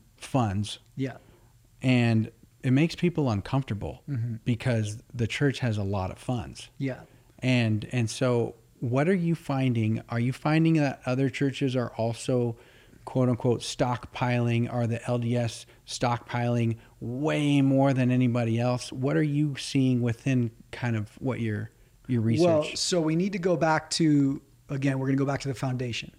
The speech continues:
Speaker 1: Yeah.
Speaker 2: Because the L D S church and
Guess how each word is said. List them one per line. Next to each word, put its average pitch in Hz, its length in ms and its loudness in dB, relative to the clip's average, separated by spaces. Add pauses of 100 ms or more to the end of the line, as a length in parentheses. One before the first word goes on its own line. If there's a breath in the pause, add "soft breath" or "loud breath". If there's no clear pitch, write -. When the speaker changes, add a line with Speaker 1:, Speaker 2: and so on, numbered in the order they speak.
Speaker 1:
Yeah. 117 200 -6 (260)
Speaker 2:
Because 135 680 0
the 139 100 2
L 147 140 4
D 147 120 4
S 143 140 0
church 139 460 -4 (180)
and 127 400 -6